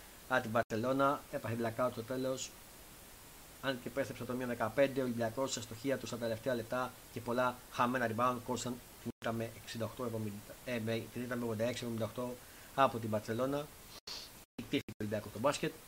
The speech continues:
Απλά για την κλειδιά, να το ξέρετε. Λοιπόν,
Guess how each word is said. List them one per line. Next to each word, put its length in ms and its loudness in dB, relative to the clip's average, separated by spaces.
Απλά 220 -2
για 100 0
την 100 -4
κλειδιά, 240 -2
να 80 -4
το 80 -8
ξέρετε. 440 -2
Λοιπόν, 600 -8